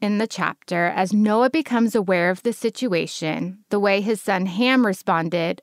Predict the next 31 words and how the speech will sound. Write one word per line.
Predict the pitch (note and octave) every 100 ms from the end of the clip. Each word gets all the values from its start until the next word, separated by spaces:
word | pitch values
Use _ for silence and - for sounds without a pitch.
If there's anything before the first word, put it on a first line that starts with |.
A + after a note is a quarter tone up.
| -
versus | F#3+ A3 A3 B3+ -
the | C4
way | F#3 E3 E3+
his | F3+ F#3 -
other | G#3 G#3+ A#3
sons, | - E3 E3+ F3+ - F#3+ -
Japheth | F#3 E3+ A3 G#3+ -
and | - G3 F#3+
Shem, | - A3+ A#3
responded, | F#3+ F3 - D#3+ D#3 E3+ F3 - _ - -
he | - A#3
gave | G3+ A3 B3 A3+
out | E3+ E3 - _ -
blessings | F#3+ F#3 - G#3 G#3+ A3 G#3+ -
and | A3 A3
curses. | - F3+ - - C3+ C3 - - _ _ _ - _
When | A3+ A#3
Noah | A3+ A#3 D4+
woke | C4 G#3+ A3 -
from | B3 B3
his | B3
stupor, | - - F3 - E3+ E3 F3+ F#3+ _
he | - A3+ A3
learned | G3+ G#3 A3+ A#3+
what | B3+ B3
Ham, | F#3+ G#3 F#3 F3 F3+
his | G3 F3+
youngest | F3+ F#3 G3 A3 -
son, | F3+ F3
had | F3 F3
done. | - E3+ E3 F#3